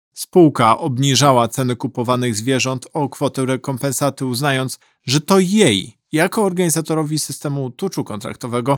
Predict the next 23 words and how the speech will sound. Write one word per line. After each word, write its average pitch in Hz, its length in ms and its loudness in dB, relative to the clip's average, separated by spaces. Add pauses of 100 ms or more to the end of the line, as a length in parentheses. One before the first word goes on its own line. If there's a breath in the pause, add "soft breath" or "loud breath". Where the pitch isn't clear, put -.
(160)
przysługuje 131 560 -4
wyrównanie 123 560 -4
strat 110 380 -4
za 117 140 -2
A 117 80 0
S - 200 -6
F. - 260 -20 (440)
Działaniami 139 480 2
spółki - 540 -12
zagrożonych 135 640 -2
było 160 440 0
około 160 540 -4
tysiąca 151 680 -2
stałych 120 340 -2
dostawców, 113 580 -6 (240 soft breath)
których 117 300 -4
zobowiązała 120 600 0
ona 127 300 -2
do 131 140 -4
ubiegania 123 460 -4
się 123 240 -8
o 113 200 -6
rekompensaty 123 880 -4